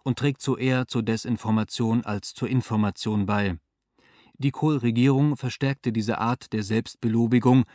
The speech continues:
mit vorgefertigten Hörfunkbeiträgen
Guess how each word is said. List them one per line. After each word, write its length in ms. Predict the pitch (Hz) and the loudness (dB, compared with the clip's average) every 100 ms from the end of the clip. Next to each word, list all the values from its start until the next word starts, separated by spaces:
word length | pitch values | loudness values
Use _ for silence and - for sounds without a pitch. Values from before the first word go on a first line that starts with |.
| - - | -20 -6
mit 160 | 143 - | -4 -2
vorgefertigten 920 | 135 135 131 - 120 - 123 135 113 | 0 2 2 -2 -6 -4 -6 -2 0
Hörfunkbeiträgen 1040 | 123 120 113 107 113 110 - 117 123 135 | 0 -2 -2 -2 0 -2 0 2 4 2